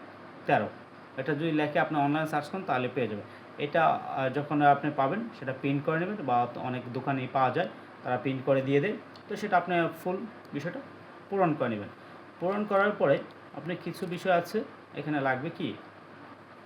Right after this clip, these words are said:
জাতীয় পরিচয়পত্রের ফটোকপি, আপনার, আহ, পূর্বের যে বলি-, আহ, ভোটার আইডি কার্ডটা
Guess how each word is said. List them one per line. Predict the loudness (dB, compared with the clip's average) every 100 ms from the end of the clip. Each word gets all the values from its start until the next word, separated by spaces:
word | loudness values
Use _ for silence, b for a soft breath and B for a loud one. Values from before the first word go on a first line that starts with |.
| -20 -20 -20 -20 -18 -6 4
জাতীয় | 4 4 2
পরিচয়পত্রের | 2 2 0 0 -2 -2
ফটোকপি, | -2 -2 -4 0
আপনার, | -2 0 0 2
আহ, | 4 4 2 -2 -12 -18 -20 -20 -20 -20 -20 -18 -18 -20 -20 -20 -20 -20 -2
পূর্বের | 2 4 2
যে | 2 0 -2 -4
বলি-, | -4 -4
আহ, | -2 2 2 2 -2 -8 -18 -20 -16 -8
ভোটার | -2
আইডি | -2 0
কার্ডটা | -4 -4